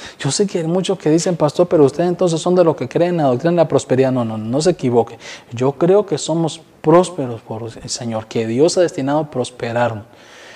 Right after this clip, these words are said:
Que el dinero es lo más importante, no. Lo más importante es tener, hermano, una vida consagrada al Señor. Pero Dios no. Perdóneme, es que hay algunos que dicen a uno, es que, mire, hermano, hay algunos que de repente le mandan un post a uno y dicen,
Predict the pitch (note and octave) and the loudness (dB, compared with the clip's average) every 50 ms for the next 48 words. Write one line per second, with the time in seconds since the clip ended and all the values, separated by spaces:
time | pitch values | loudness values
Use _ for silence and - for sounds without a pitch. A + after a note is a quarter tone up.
0 | - - _ - - C3 A#2+ A#2 A#2 A2+ B2 D#3+ F#3+ G#3 F#3+ F#3 F3 F#3+ F#3+ F#3 | -20 -20 _ -4 -2 0 0 0 -2 0 0 4 4 6 6 6 4 2 0 -2
1 | F#3+ F3 D3+ - C3+ C#3 - F#3 F#3 F3+ - F3 D3+ B2 G#2+ G2 - - - - | -2 -4 -4 -4 -6 -6 -4 -4 -6 -4 -2 -2 -2 -2 -4 -8 -12 -12 -10 -8
2 | A#2 A#2 B2 - F#3 - G3+ E3 - - B2 B2 - F3 G#3 A3 - G3 F#3+ F#3+ | -4 0 0 0 0 0 -2 -2 -2 -2 -4 0 0 0 0 0 -2 -2 -2 -2
3 | F#3+ - - C#3 C#3 D#3 E3 E3+ D#3+ D#3+ E3 E3+ F#3 F3+ - - - - - - | -2 -2 -2 -2 0 0 0 0 0 0 0 0 -2 -4 -6 -12 -18 -20 -10 -6
4 | D3 C#3+ C#3+ C#3 C3+ C#3+ D3+ D#3 D3+ - C3 - - A#2 A#2 A#2+ A#2+ A#2+ A#2+ - | -4 -2 0 2 4 4 4 4 4 0 -4 -4 -4 -4 -2 -2 -2 -2 -2 -4
5 | - A#2 A2+ A#2+ A#2 A2 - - G#2+ G2 F#2+ - G#2 G2 G#2 C#3 F3 G#3 A3+ B3 | -8 -8 -6 -6 -6 -6 -8 -10 -10 -8 -8 -6 -6 -4 -4 -4 -2 -2 -2 -2
6 | A3+ - - - - - - - - - _ - B2 A#2 A#2+ C#3+ E3+ F#3+ F#3 D3+ | -2 -4 -6 -12 -18 -20 -20 -20 -20 -12 _ -2 -2 2 2 2 2 4 2 0
7 | - - C3+ C3 C3+ C#3+ C#3 C3+ D3 D3+ D#3+ D#3+ D3+ - B2+ A#2+ B2 C#3+ C#3+ - | -2 -4 -6 -4 -2 -2 -2 0 2 2 2 2 0 -2 -2 0 2 2 2 2
8 | D3+ C#3 B2+ A#2+ B2 D3 E3+ E3+ C3 - - - - - - - C#3+ D3 - - | 0 0 2 2 4 4 4 4 2 0 -6 -16 -18 -6 0 2 2 2 4 2
9 | D#3 B2 B2 B2+ C#3 D#3 E3+ E3+ F3+ F3+ D#3+ B2+ B2 B2+ C#3+ D3+ D3 D3+ D#3+ F3 | 0 0 2 2 2 4 4 4 4 2 4 2 4 4 6 6 6 6 6 6
10 | F3 E3+ - D3+ C3 A#2+ A#2 - D3 D#3 D3+ D#3+ D3+ C#3 C3 C#3 D3 D#3+ D#3+ D3+ | 4 6 6 6 6 6 6 4 2 2 2 2 2 2 2 2 4 4 4 4
11 | C#3+ D3 D3+ C#3 - E3 E3 - D#3+ C#3 C3+ D3 D#3+ E3 D3+ C#3+ D3+ E3 - E3+ | 4 2 2 4 4 4 4 6 4 2 4 4 4 4 4 6 6 6 4 2
12 | D3 | 0